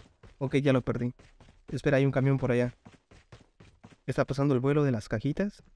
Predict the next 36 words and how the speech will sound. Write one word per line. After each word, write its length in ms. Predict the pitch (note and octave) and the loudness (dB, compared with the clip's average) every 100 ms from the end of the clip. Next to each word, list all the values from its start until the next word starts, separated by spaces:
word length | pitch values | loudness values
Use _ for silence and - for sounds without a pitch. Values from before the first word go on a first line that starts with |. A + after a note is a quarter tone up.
| _ - _ - - _ - _ | _ -20 _ -20 -20 _ -20 _
Ok, 160 | C3+ D#3 | 0 2
sí 100 | C#3+ | 2
es 80 | D#3 | 2
el 100 | D3+ | 4
vuelo 180 | D3 D3 | 4 4
de 80 | C3+ | 2
las 140 | A#2 | 0
cajas. 320 | D#3 D3 C3 - - _ - _ - - - - - - _ - - _ - _ - _ - - | -2 -4 -8 -14 -20 _ -20 _ -20 -20 -20 -20 -20 -20 _ -20 -20 _ -20 _ -20 _ -20 -2
Oh, 100 | C3+ | 2
no, 60 | D3+ | 4
no, 180 | F3+ | 4
creo 260 | G3 - D#3 | 2 0 0
que 120 | D#3+ | 2
es 60 | D#3+ | -2
el 80 | D#3+ | 0
de, 440 | D3 C3+ B2 A#2 - | 2 2 2 0 -4
creo 160 | - A#2 | -2 -2
que 100 | C#3+ | -2
es 60 | |
el 80 | C#3 | -4
vuelo 220 | B2+ C#3 | 0 2
de 60 | C3+ | 2
reanimación. 500 | A#2+ A#2 A2 G#2+ C3+ | 0 -2 -2 -4 -6
Ok, 140 | D#3 D#3+ | -2 2
aquí 220 | G3 G3+ | 2 2
viene, 140 | G3+ | 0
aquí 100 | F#3+ G3 | 0 0
viene. 200 | F#3+ D#3+ _ - - - - - - - - - - - - | -2 -2 _ -20 -18 -16 -14 -14 -14 -12 -12 -12 -14 -12 -2
No 80 | |
mames, 220 | F3+ G#3 F#3 | 4 6 4
viene 160 | G#3+ | 4
de 60 | A#3 | 4
regreso, 320 | G#3+ G#3+ A#3+ | 4 2 2
viene 140 | A#3+ B3+ | 4 4
de 60 | |
regreso. 360 | A3+ A#3+ C4+ G#3 | 4 2 0 0